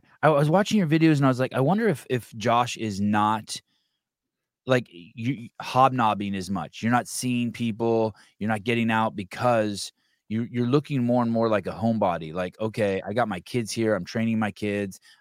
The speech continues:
I got a wife. I'm," I was just thinking, "Oh, I, I wonder if he, let, I'll start with Scott. I wonder if he's rubbing elbows with Scott anymore."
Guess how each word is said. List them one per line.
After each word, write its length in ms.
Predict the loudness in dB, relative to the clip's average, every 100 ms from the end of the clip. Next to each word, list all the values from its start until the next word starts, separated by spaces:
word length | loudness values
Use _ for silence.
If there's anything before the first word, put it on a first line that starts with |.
| -8
I 40 |
got 200 | 0 2
a 60 | 4
wife. 600 | 2 2 2 0 -6 -14 _ _ _ -8
I'm," 360 | -6 -6 -8 -12 -20 _ _ _ -20 -20 -6
I 100 | -4
was 120 | -2
just 140 | -4 -4
thinking, 180 | -2 2
"Oh, 100 | 2
I, 140 | 0 -4 -6
I 60 |
wonder 220 | -4 -2 -2
if 60 | -4
he, 100 | -6
let, 180 | -6 -4
I'll 140 | -4 -2
start 220 | 0 0
with 120 | -2
Scott. 320 | -2 2 2
I 20 | 2
wonder 180 | 0 -2
if 60 |
he's 160 | -4 -2
rubbing 340 | 0 0 0
elbows 340 | -4 -4 -4 -6
with 100 | -8
Scott 300 | -6 -4 -4
anymore." 320 | -8 -12